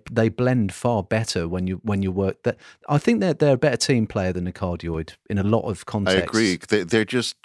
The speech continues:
Speaker 2: overall, they, they're, they're less obviously microphone sounding. You know what I, I don't know if that makes any
Speaker 1: <laughs> I
Speaker 2: sense.
Speaker 1: do know exactly what you mean, because they have this halo of ambience,
Speaker 2: Yes.
Speaker 1: you know, that helps
Speaker 2: That helps
Speaker 1: glue
Speaker 2: glue
Speaker 1: them
Speaker 2: them
Speaker 1: in.
Speaker 2: together and helps them feel very,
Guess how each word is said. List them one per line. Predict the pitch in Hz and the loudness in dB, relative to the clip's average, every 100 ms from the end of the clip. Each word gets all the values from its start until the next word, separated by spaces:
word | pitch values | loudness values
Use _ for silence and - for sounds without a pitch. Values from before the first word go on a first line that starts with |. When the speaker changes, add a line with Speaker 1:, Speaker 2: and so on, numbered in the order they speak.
| - - | -20 -2
Speaker 2:
overall, | 123 131 110 107 107 101 85 73 _ _ _ _ _ _ _ - - | 0 0 0 2 4 4 0 -2 _ _ _ _ _ _ _ -20 0
they, | 117 78 | 0 2
they're, | 98 113 92 | 2 2 2
they're | - 107 | 0 0
less | 98 104 117 - - | 0 2 2 0 0
obviously | 101 101 98 90 - - 90 82 76 _ _ _ _ _ _ _ _ _ _ _ _ _ _ - | 2 2 0 -2 -2 -4 -4 -2 -6 _ _ _ _ _ _ _ _ _ _ _ _ _ _ 0
microphone | 98 92 - 73 - 53 50 - 73 | 2 2 0 -6 -6 -8 -8 -14 -10
sounding. | - 76 65 69 62 76 | -4 -4 -4 -6 -6 -2
You | 92 | 2
know | 98 | 2
what | 98 | 2
I, | - | 0
I | |
don't | 92 101 | 0 2
know | |
if | 95 | 2
that | 98 95 | 2 0
makes | 95 - - | 0 -2 0
any | 107 98 | 0 0
Speaker 1:
<laughs> | |
I | |
Speaker 2:
sense. | - 135 - | 2 4 6
Speaker 1:
do | 160 175 | 6 8
know | 151 | 8
exactly | 131 - 151 147 - | 6 6 4 2 2
what | 139 117 | 4 4
you | |
mean, | 110 101 | 4 4
because | 120 139 - | 2 2 2
they | 127 113 | 2 2
have | 143 135 | 2 2
this | - 113 | 2 0
halo | 123 127 117 110 | 2 2 4 4
of | 104 | 4
ambience, | 110 113 107 104 | 2 2 4 4
Speaker 2:
Yes. | 95 - - - 123 | 4 2 -2 -2 -4
Speaker 1:
you | 107 | -2
know, | 95 | -2
that | 95 - | -2 -2
helps | 117 98 | 2 2
Speaker 2:
That | |
helps | 92 113 110 | 2 0 2
Speaker 1:
glue | 101 | 2
Speaker 2:
glue | 107 | 4
Speaker 1:
them | 113 | 4
Speaker 2:
them | - | 2
Speaker 1:
in. | |
Speaker 2:
together | 90 87 104 101 | 2 2 2 2
and | 95 | 0
helps | 107 101 - | 0 -2 -4
them | 95 | -6
feel | - - 110 101 | -6 -8 0 2
very, | 90 90 92 92 90 | 2 0 0 0 -2